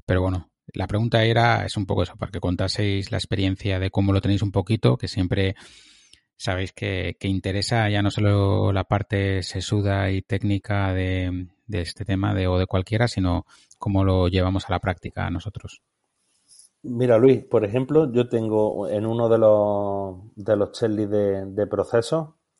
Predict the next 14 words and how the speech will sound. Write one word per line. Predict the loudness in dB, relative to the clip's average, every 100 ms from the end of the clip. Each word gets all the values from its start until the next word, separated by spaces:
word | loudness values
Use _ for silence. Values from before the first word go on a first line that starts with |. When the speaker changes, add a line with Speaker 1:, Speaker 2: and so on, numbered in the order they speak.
| _ _ _ _ _
Speaker 2:
el | -10 -4
tema | 0 2 4
de, | 6 6 6 2 0 -6 _ -8
de | -6 -4
comunicar | -4 -4 0 2 4
a | 2
la | 0
asesoría | -4 -10 -6 -2 0
los, | 2 0 0 -4 -10 _ _ _ _ _
los | -4 0 0 0
días | 0 2 2 0 -8
de | -8
cada | -2 0 0
trabajador. | 0 -2 -2 -6 -8